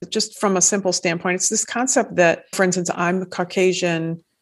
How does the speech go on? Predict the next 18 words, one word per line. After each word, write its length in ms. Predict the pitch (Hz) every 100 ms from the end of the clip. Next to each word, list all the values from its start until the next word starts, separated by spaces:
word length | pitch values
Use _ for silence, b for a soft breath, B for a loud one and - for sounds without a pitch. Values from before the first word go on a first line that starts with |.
| _ _ -
I 120 | 170
live 160 | 190
in 80 | 190
the 60 | 190
United 280 | 180 170 165
States, 460 | - 160 151 -
my 160 | 151 143
parents 640 | 143 220 202 196 - -
live 220 | 185 180
in 60 | 170
the 80 | 160
United 340 | 156 151 151
States, 460 | - - 147 143 -
they're 500 | 151 170 170 160 - -
white 440 | 160 147 147 147 -
also. 760 | 190 208 - 196 196 165 170 - b b b b b -
And 520 | 175 160 151 151 - _ _ _ -
now 720 | 170 202 214 202 180 180